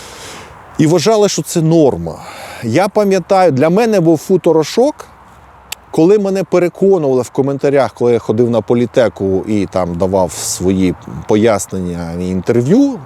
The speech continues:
для журналістів поли-, політеки, переконували в тому, що маска на обличчі — це ознака культура і нормальності, це все одно, що чистити зуби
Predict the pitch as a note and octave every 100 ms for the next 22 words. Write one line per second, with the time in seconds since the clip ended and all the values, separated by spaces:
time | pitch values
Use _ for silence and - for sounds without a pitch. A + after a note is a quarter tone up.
0 | G#2 G2+ G2 G#2 G#2+ A2 G#2+ G#2+ - G#2+
1 | - G#2+ G#2+ - A2+ A#2 G3+ A#3+ D3+ -
2 | B2 A#2 C#3 A#2+ A2 G#2 - B3+ G#3+ -
3 | - - - - - - - - - E3+
4 | D#3 D3 C#3 - A2+ C#3+ G#3 G3 - C3+
5 | B2 B2 A#2+ A2+ C#3+ A3 - B2 G2+ -
6 | D3 C#3+ C3+ A#2+ D3+ F3+ E3 C3 - C3+
7 | A#2+ E3+ F3+ D#3 - C3+ B2+ B2 C#3+ G#3+
8 | A#3+ E3+ C3 - A#2+ - F3 F3+ - D#3
9 | C3 A#2+ C#3+ G#3 G3 - - C#3 - F3+
10 | - C#3 - A#2 A#2 A3+ F#3+